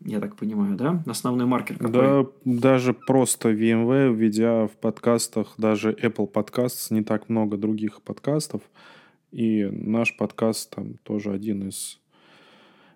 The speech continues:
Speaker 2: немногих, который там есть. Э, а также вот нам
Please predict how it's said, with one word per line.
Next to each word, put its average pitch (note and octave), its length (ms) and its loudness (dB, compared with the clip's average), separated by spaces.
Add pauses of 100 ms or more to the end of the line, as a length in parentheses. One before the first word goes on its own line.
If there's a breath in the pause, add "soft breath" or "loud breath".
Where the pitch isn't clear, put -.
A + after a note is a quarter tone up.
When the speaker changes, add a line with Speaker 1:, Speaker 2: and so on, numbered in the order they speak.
Speaker 2:
немногих, B2 520 2
который G#2+ 560 0 (300)
там G#2 180 0
есть. C3+ 600 -2
Э, - 60 -10
а - 600 -8
также A2+ 520 2
вот G2+ 320 -4
нам G#2+ 260 2